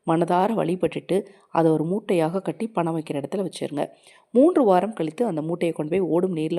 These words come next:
போட்டுருங்க, இல்ல கால்படாத இடத்துல போட்டுருங்க. நீங்க தொழில் செய்யற இடத்துலயும் கல்லாப்பெட்டியில இதை மாதிரி நீங்க வச்சீங்க அப்படின்னா,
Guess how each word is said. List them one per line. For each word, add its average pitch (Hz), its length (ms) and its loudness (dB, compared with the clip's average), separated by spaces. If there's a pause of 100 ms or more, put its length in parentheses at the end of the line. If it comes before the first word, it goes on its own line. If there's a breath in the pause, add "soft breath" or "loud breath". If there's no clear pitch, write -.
போட்டுருங்க, 151 320 -4
இல்ல 180 340 0
கால்படாத 160 520 -2
இடத்துல 160 300 -4 (120)
போட்டுருங்க. 143 340 -2 (460 loud breath)
நீங்க 214 180 2
தொழில் 240 420 4
செய்யற 240 140 2
இடத்துலயும் 170 580 0
கல்லாப்பெட்டியில 175 500 0
இதை 143 180 0
மாதிரி 156 200 -2
நீங்க 165 180 -4
வச்சீங்க 160 400 -4
அப்படின்னா, 147 380 -4